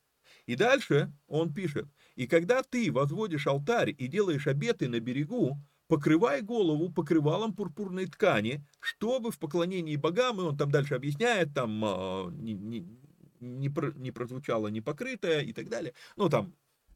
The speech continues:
у Вергилия свои, а, тараканы.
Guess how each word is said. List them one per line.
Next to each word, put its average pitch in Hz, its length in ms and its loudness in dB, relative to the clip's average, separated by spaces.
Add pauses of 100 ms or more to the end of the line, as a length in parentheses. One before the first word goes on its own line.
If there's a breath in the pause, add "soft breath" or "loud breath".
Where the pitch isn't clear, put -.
(120)
у 113 80 -6
Вергилия 127 400 2
свои, 110 360 -2 (200)
а, - 720 -10 (160)
тараканы. 95 380 -6